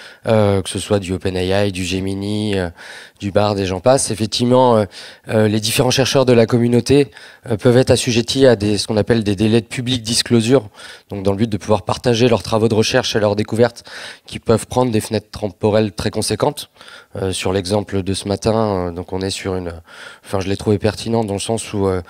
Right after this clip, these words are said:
c'est une publication qui a été rendue disponible le vingt-six septembre,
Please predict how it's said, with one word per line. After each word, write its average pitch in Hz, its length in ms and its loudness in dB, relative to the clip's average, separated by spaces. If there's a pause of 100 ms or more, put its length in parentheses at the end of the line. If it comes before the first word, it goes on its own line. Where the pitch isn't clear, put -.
(280)
c'est - 160 -8
une 104 40 -8
publication 110 800 -4
qui 98 380 -10
a 101 80 -2
été 101 260 -2 (160)
rendue 104 300 -8
disponible 107 540 -4
le 107 40 0
vingt-six 101 340 -4
septembre, 135 500 -2